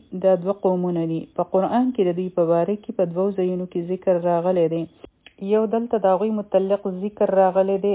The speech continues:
او یو مخکې په سورة الانبیا کې د هغوی په باره کې راځي. او د دې نه علاوه، آ، د هغوی ذکر په احادیث کې دی، لیکن موږ ته د هغوی په باره کې ډېره پته نشته. مفسرینو د هغوی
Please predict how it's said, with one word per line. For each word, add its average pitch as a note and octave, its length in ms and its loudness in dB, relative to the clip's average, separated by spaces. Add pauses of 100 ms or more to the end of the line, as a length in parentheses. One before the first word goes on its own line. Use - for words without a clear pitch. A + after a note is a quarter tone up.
(120)
او F#3 100 -2
یو F#3 260 -2
مخکې A3 400 -4
په F#3+ 80 0 (120)
سورة A#3+ 480 0
الانبیا F3 680 -2
کې F3 200 -6
د G#3 140 0
هغوی F#3 180 -2
په F3+ 160 -4
باره E3+ 240 -2
کې F3 240 -8
راځي. E3 340 -2 (640)
او F#3 100 4
د F3+ 80 2 (100)
دې B3+ 100 6 (100)
نه A#3+ 140 2
علاوه، F#3+ 420 2 (880)
آ، F3+ 100 -6 (340)
د F#3 100 -2 (100)
هغوی G#3+ 280 0
ذکر A#3+ 420 0
په F#3+ 100 4 (340)
احادیث F#3 540 -2 (120)
کې F3 100 -4
دی، E3 180 -4 (360)
لیکن G3 260 -2 (120)
موږ B3+ 200 2
ته A#3 80 2
د F#3+ 180 6
هغوی G#3 240 0
په F#3+ 60 0
باره F3+ 340 2
کې A#3 200 -8 (140)
ډېره F#3 200 2
پته F3 300 -4
نشته. F3 420 -6 (480)
مفسرینو G#3+ 1120 -6 (320)
د - 40 0
هغوی F#3+ 280 0